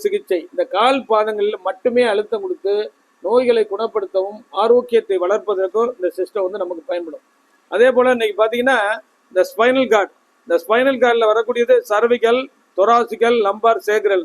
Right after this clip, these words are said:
நாலு பகுதியில் இருக்கு. நிறைய பேருக்கு கழுத்து பிடிப்பு, கழுத்து வலி, கழுத்து திருப்ப முடியாமை, அதே மாதிரி மிடில் பேக் பெயின், அதே அடுத்தது வந்து லம்பார், சேக்ரல் பெயின், இந்த சயாட்டிகா பெயின், இது எல்லாத்துக்கும் இந்த சிஸ்டத்துல நம்ம முழுமையா வந்து தீர்வு காணலாம். முழுமையா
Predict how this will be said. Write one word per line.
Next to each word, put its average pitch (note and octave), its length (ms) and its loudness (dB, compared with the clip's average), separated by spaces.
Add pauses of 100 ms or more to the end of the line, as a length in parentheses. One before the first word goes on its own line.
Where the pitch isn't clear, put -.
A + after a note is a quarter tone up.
நாலு A3 180 2 (100)
பகுதியில் A3 360 0
இருக்கு. F#3 240 0 (640)
நிறைய B3+ 220 4 (100)
பேருக்கு B3+ 320 2
கழுத்து A#3 320 2
பிடிப்பு, A#3 260 -6 (100)
கழுத்து A3 280 0
வலி, A3 120 4 (100)
கழுத்து A3 240 2 (100)
திருப்ப A3+ 280 2
முடியாமை, G3+ 400 0 (420)
அதே G3+ 220 2
மாதிரி G#3+ 180 6 (200)
மிடில் A3+ 320 -6
பேக் G#3+ 260 0
பெயின், G3 260 0 (440)
அதே G#3 160 4 (100)
அடுத்தது A3+ 360 0
வந்து A3+ 180 0
லம்பார், G#3 420 0 (220)
சேக்ரல் G#3 440 0
பெயின், G3 240 0 (400)
இந்த E3+ 120 0 (100)
சயாட்டிகா A3 480 4 (100)
பெயின், G3 240 0
இது F#3 160 4
எல்லாத்துக்கும் A3 440 2
இந்த G3 180 -2
சிஸ்டத்துல G3+ 480 -4
நம்ம F#3+ 240 -2 (420)
முழுமையா A3+ 460 2
வந்து G3+ 160 2 (120)
தீர்வு A3 260 2
காணலாம். G3 340 -2
முழுமையா G#3+ 300 -4